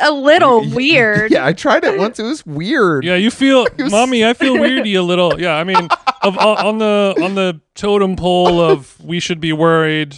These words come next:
Speaker 3: poppers are low on there. It's not, it's not that big of a deal whatsoever.
Speaker 1: The goofiest part of trying to explain that is when I was thinking of the way I was gonna describe it and, like, pros-, like, thinking it as I was saying, the first sentence that I came,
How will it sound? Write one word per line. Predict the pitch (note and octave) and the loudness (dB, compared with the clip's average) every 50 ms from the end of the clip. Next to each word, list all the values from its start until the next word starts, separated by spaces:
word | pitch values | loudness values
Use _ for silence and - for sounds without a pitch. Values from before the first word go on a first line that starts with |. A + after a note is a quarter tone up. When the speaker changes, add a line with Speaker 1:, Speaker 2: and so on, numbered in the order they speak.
| - _ | -20 _
Speaker 3:
poppers | - F3 F3 E3 - E3+ D#3+ D3 D3 | -4 -2 -2 -2 0 -2 -2 -2 -2
are | D#3 D#3 | -4 -4
low | D3+ D3 D3 C#3+ C#3+ C#3+ C#3+ | -4 -4 -2 -2 0 0 -2
on | C#3+ C#3+ C#3 C#3 | -2 -4 -4 -4
there. | C#3 C3+ C3 C3+ C3+ C3+ C#3 C#3+ | -6 -4 -4 -4 -4 -6 -6 -8
It's | C#3+ C3 - - | -10 -12 -14 -12
not, | C#3 C#3 C#3 - | -10 -10 -10 -10
it's | C3+ C3 - - | -12 -14 -8 -4
not | C#3+ C#3 C#3 C3+ - | -2 -2 -2 -2 -4
that | C3+ C3+ B2+ C#3+ | -6 -8 -6 -6
big | - C3 A#2 | -8 -8 -8
of | C3+ B2+ | -8 -8
a | C3+ | -8
deal | B2+ C3 B2+ B2 B2 | -6 -6 -6 -4 -6
whatsoever. | B2 B2 - - - - - - - - - - - - | -6 -8 -10 -12 -14 -14 -14 -16 -16 -18 -18 -18 -8 -6
Speaker 1:
The | B3+ A#3 | -6 -4
goofiest | - A#3+ B3 B3 - D#4 D#4+ E4 D#4+ - | -2 -2 -2 0 0 0 0 0 0 0
part | - A3 G#3 G#3+ A3 - | 0 2 2 2 2 0
of | - G#3 G3 F#3 - | 0 -2 -4 -6 -8
trying | - - G#3+ G3 F#3+ G3 | -8 -6 -4 -4 -4 -4
to | G3 | -6
explain | F#3+ F#3 - - - F#3 F3+ F#3+ | -8 -8 -10 -6 -4 -4 -2 -2
that | G#3 A3 A3 - - | 0 0 0 0 -2
is | F#3+ F3+ F3 | -4 -4 -4
when | F#3 G3 F#3+ F#3+ | -2 -2 0 0
I | F#3 F3+ | 0 0
was | F#3+ F#3 F3 - | 0 -2 -4 -4
thinking | - F#3+ F3+ - G#3 G3+ | -6 -6 -4 -2 -2 -2
of | G3 F3+ F3+ | -2 -2 0
the | F#3+ F#3+ | 0 2
way | F#3 F#3 F3+ F3+ | 4 4 4 4
I | F3+ | 2
was | F3+ F3 | 0 -2
gonna | - F#3+ F3+ F3 | -4 -4 -4 -4
describe | E3 F3 - - - E3 E3+ F3 F3+ | -6 -8 -6 -4 0 0 0 2 0
it | F#3+ F3+ - | 0 -2 -2
and, | F3+ F3+ | -2 -2
like, | E3+ E3 - _ | -2 -4 -4 _
pros-, | - F#3 E3+ D#3+ F3 - - | -6 -4 -4 -4 -6 -6 -4
like, | F3 F3 - _ _ _ _ _ _ _ - | -6 -6 -6 _ _ _ _ _ _ _ -4
thinking | G3 F#3+ F#3 - G3 | -2 -2 -4 -4 -2
it | F#3+ F#3 - - - | 0 0 0 0 0
as | F#3 F3+ F3+ | 0 0 0
I | E3+ | 0
was | E3 F3+ | -2 -2
saying, | - - F#3+ F3 F3 F#3 F#3+ G3+ | -2 -2 0 0 0 0 -2 -2
the | F#3+ F3 | -4 -6
first | - - G3+ G3+ G#3 - | -4 0 0 0 0 0
sentence | - A3 G3+ G3+ G3 - - | 0 -2 -2 -2 -2 -4 -2
that | G3 F#3+ | 0 0
I | F3+ | 0
came, | F3+ - - F#3+ F#3 F#3 F#3 | 0 -2 -4 -6 -4 -6 -8